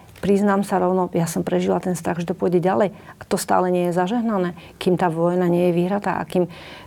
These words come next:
kým Ukrajinci neoslobodia svoju krajinu a nedosiahnu ten stav, ako bol predtým, a to ešte bude im dlho trvať a musíme im s tým pomôcť,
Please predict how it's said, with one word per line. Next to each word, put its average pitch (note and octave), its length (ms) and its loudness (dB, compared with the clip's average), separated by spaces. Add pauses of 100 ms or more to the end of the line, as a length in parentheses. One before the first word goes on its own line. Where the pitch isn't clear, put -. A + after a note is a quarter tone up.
(120)
kým F3+ 160 0
Ukrajinci F#3 720 0
neoslobodia F#3+ 640 2
svoju F#3+ 240 2
krajinu F#3 560 0
a F3 400 -2
nedosiahnu F#3 720 0
ten F3+ 160 0
stav, F3 320 0
ako F3+ 240 0
bol E3+ 80 2
predtým, F#3 400 0 (160)
a E3+ 80 -4
to - 80 2
ešte F#3 240 0
bude F3+ 160 4
im F3+ 160 4
dlho F3+ 240 0
trvať F3 320 -2
a E3+ 80 2
musíme F3 320 0
im F3 80 2
s F3 80 -6
tým E3+ 160 2
pomôcť, E3+ 400 2